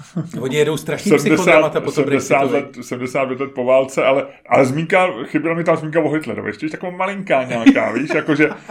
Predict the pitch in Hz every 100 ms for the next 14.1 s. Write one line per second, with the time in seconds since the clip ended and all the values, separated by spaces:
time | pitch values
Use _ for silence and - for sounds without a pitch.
0 | 202 165 170 196 196 196 156 180 - -
1 | - - - 151 180 147 151 175 175 175
2 | 123 117 156 151 135 143 160 151 - _
3 | _ _ 240 247 220 190 214 233 196 202
4 | 214 208 - 160 156 156 147 139 135 127
5 | 135 143 151 160 143 151 151 156 151 151
6 | 147 _ _ _ _ - - 127 131 151
7 | 143 156 - - _ _ - 165 - 170
8 | 196 190 - 185 220 165 135 135 147 175
9 | 190 - 113 131 160 160 180 180 240 233
10 | 220 - 220 214 220 214 - 180 185 -
11 | - - - - 139 - 160 156 147 151
12 | 180 151 - _ - 113 120 151 123 123
13 | 135 139 117 - 131 - 135 131 135 -
14 | 113